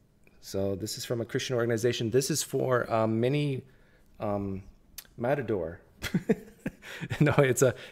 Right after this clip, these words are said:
it's a prayer cro-, cloth, I believe. There's absolutely no limit to what God can do through simple point of contact. All you have to do is act in obedience, leading in your heart.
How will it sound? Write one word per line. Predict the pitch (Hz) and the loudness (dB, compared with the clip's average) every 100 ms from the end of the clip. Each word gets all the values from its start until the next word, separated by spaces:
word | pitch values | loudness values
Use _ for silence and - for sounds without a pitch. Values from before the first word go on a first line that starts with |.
| - | -10
it's | 170 | -2
a | 156 | -2
prayer | - - 160 277 | -2 -2 -2 -2
cro-, | - - 101 - | -6 -6 -8 -8
cloth, | - 98 87 - | -6 -6 -4 -6
I | |
believe. | 92 107 104 92 110 - - _ _ _ - - | -4 -2 -2 -4 -8 -16 -20 _ _ _ -20 -8
There's | - 117 | -2 -2
absolutely | 131 170 - 165 147 151 127 | -2 -4 -2 -2 -2 0 0
no | 120 120 151 | 0 2 2
limit | 180 123 147 113 - - - - - - - | 0 0 -2 -2 -4 -10 -20 -20 -20 -20 -14
to | - | -8
what | 98 98 110 | -6 -6 -4
God | 113 113 123 | -2 -2 -4
can | - 113 | -4 -2
do | 101 107 98 | 0 0 -2
through | - 98 92 | -4 -4 -2
simple | - 120 123 131 | -2 -2 -2 -4
point | - 127 113 | -2 -2 -2
of | 95 | -4
contact. | - 127 135 - - - - - - _ _ _ _ _ _ | -8 -6 -6 -8 -14 -16 -20 -20 -20 _ _ _ _ _ _
All | - 123 | -4 -2
you | 143 | -2
have | 143 | -2
to | 123 | -2
do | 110 101 | 0 2
is | 98 - | 0 -4
act | 92 113 | -8 -6
in | 120 | -4
obedience, | 120 104 98 98 95 - | -2 -2 0 0 -2 -6
leading | 90 101 101 101 | -4 -2 -2 -2
in | 98 90 | -4 -4
your | 87 85 | -4 -6
heart. | - 107 85 - - - | -8 -6 -6 -8 -14 -18